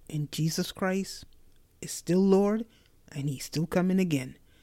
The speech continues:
So thank God for that, because boy, I'm telling you. And as always, before beginning, I'd like to start by giving all praises, all honor, and all glory to Father God Almighty,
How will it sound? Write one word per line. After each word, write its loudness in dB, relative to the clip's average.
So -16
thank 0
God 2
for -6
that, 0
because -20
boy, 0
I'm 0
telling -2
you. -14
And 4
as 6
always, 6
before 2
beginning, -2
I'd -2
like -2
to -4
start -6
by -6
giving 0
all -2
praises, 0
all -10
honor, -2
and -2
all -6
glory -2
to -12
Father -12
God -8
Almighty, -6